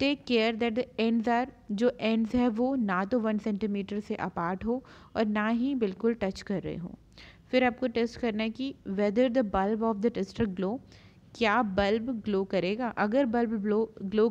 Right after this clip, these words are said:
करता है, it means that vinegar जो है वो इलेक्ट्रिसिटी कंडक्ट कर रहा है, राइट? Would you classify lemon juice or vinegar a good conductor or a poor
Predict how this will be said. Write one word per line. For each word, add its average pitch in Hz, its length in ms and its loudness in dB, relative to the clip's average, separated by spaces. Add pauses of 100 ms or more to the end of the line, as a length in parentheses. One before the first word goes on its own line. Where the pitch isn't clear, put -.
करता 196 260 0
है, 233 140 -2
it 220 260 -4
means 240 320 -2
that 247 160 0 (640)
vinegar 233 420 4
जो 240 160 2
है 254 280 0 (240)
वो 208 140 2
इलेक्ट्रिसिटी 220 600 0
कंडक्ट 196 520 -4 (100)
कर 196 180 0
रहा 175 200 -8
है, 175 160 -12 (880)
राइट? 247 240 -2 (640)
Would 233 240 0
you 294 200 2
classify 254 520 2
lemon 226 420 2
juice 247 240 2
or 254 40 4 (120)
vinegar 214 420 0
a - 80 -2
good 214 180 0
conductor 196 460 -2 (140)
or 190 80 0 (180)
a 262 60 0 (100)
poor 185 240 0